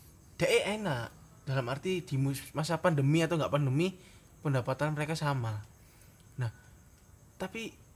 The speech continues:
ya apa nasibnya teman-teman atau saudara-saudara kita yang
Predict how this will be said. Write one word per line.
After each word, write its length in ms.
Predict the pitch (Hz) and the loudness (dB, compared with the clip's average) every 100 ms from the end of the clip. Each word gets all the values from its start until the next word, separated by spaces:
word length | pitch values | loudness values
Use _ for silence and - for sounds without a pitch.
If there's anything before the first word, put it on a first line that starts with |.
| - | -6
ya 160 | 160 180 | 2 2
apa 240 | - 147 135 | 2 2 2
nasibnya 400 | 131 147 151 156 | 2 -2 -4 -2
teman-teman 500 | 160 160 165 175 175 160 | -2 0 0 0 2 0
atau 460 | 147 151 147 139 - - - - - - - - | 0 0 0 -2 -6 -16 -20 -20 -20 -20 -20 -14
saudara-saudara 600 | - 151 139 135 139 135 | -2 2 4 4 2 2
kita 220 | 147 175 | 0 -2
yang 320 | 170 165 165 | -2 -2 -4